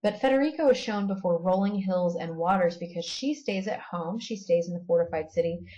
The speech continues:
and he goes out into the world. You see this river going back into the landscape because he was often traveling, because he's this mercenary soldier, going all over Italy to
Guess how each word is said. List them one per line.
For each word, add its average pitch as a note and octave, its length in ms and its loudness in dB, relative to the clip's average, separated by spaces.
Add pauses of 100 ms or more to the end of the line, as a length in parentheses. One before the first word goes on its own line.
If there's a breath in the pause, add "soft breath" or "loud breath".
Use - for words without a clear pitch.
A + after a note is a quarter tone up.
(120)
and F3 80 -4
he A#3 140 0
goes F3+ 300 2
out F#3+ 300 2
into F#3 300 -6
the E3+ 80 2
world. E3+ 360 4
You E3+ 60 -10
see - 140 -10
this E3 220 -6
river E3+ 340 0
going E3 300 2 (100)
back E3+ 340 0
into F3+ 260 -6
the F#3 120 -4
landscape E3 600 -6 (260 soft breath)
because G3 220 -2
he A3+ 100 -2
was G3 220 -4
often F3 320 -2
traveling, E3 460 -6
because D#3+ 280 -8
he's D#3+ 200 -14
this - 180 -12
mercenary D3+ 500 -6
soldier, D#3+ 420 -4
going E3 240 4
all F3+ 300 0
over E3+ 300 2
Italy D#3 300 -4
to E3+ 100 -16